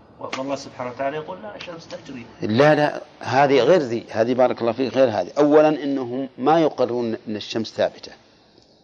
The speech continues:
Speaker 2: يقول الشمس لها ت-، لها جريان بعد، وجريان بسرعة عظيمة. ه-، احنا قرأنا هذا في ال-، في كلام العصريين المتأخرين.
Speaker 1: نعم.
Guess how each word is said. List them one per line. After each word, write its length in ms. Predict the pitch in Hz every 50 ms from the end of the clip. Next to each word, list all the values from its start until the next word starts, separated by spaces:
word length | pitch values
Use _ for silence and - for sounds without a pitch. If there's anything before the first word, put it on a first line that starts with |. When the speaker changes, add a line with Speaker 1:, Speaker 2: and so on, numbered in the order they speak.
| _ _ _ _ _ _ _ _ _ _ _ _ _ _ _ _ _ -
Speaker 2:
يقول 140 | 104 107 113
الشمس 320 | 113 - - 143 127 117
لها 160 | 139 147 147
ت-، 200 | 139 147 147 -
لها 240 | - 135 131 131 139
جريان 540 | 123 120 127 120 135 151 160 160 143 123 107
بعد، 220 | 101 104 110 117
وجريان 720 | 123 117 113 123 127 131 131 127 117 120 113 143 156 151 139
بسرعة 340 | 120 - 156 170 165 127 107
عظيمة. 440 | 107 120 135 170 175 143 113 - - - _ - _ _ _ _ _ _ _ _ _ _ _ _ _ _ _ _ _ _ _ _ _ _ _ _ _ _ _ _
ه-، 100 | - -
احنا 480 | 101 - - 101 - - - - - -
قرأنا 500 | - - 131 165 175 165 139 127 127 127
هذا 100 | 117 113
في 100 | 101 107
ال-، 240 | 104 - - 98 101 - - - - - - - - - - -
في 80 | 101
كلام 220 | 101 113 113 113 113
العصريين 440 | 107 107 - - 110 113 110 107
المتأخرين. 680 | 104 104 101 101 - - - - - - 107 104 90 - - _ _ _ _ _ - -
Speaker 1:
نعم. 120 | - 92